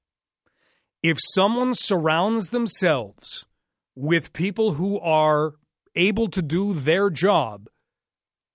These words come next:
they are a good leader. Because if you have somebody who is just as qualified,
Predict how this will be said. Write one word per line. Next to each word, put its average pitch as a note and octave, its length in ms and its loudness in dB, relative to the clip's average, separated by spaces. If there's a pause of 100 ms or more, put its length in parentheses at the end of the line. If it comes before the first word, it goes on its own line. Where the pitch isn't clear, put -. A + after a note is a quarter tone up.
(200)
they D3 500 2
are F#3 220 2
a D#3+ 60 0
good D#3+ 200 2
leader. D3+ 340 -2 (1600)
Because D#3 640 2 (460)
if C#3+ 240 0
you G#3 180 4
have A3+ 240 2
somebody D3+ 600 0 (380)
who E3 200 2
is D3 200 0
just E3 380 0
as G3 120 -2
qualified, D#3+ 800 2